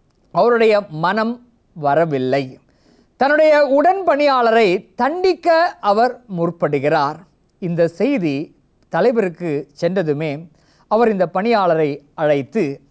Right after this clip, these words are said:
அவருடைய செயலுக்காக அவர் வருத்தம் தெரிவித்து அவருக்கு தண்டனை கொடுக்கிறார். அம் அன்புக்குரியவர்களே, இந்த ஓமையிலே வரக்கூடிய அந்த தலைவரை போல கடவுள் இருக்கிறார். அதாவது, நாம்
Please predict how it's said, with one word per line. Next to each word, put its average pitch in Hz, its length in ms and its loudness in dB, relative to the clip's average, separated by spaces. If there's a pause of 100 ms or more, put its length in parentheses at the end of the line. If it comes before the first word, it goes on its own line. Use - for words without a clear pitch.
(200)
அவருடைய 175 600 2
செயலுக்காக 190 1300 0 (300)
அவர் 160 240 -2
வருத்தம் 233 460 0
தெரிவித்து 151 720 -2 (200)
அவருக்கு 160 500 -4 (120)
தண்டனை 147 560 -8 (200)
கொடுக்கிறார். 135 560 -6 (520)
அம் 254 180 -2
அன்புக்குரியவர்களே, 202 1000 0 (180)
இந்த 208 240 0
ஓமையிலே 254 760 4
வரக்கூடிய 185 1000 0 (440)
அந்த 170 180 -4
தலைவரை 285 540 2
போல 185 560 2
கடவுள் 208 600 0
இருக்கிறார். 139 680 -2 (320)
அதாவது, 269 400 0
நாம் 247 640 0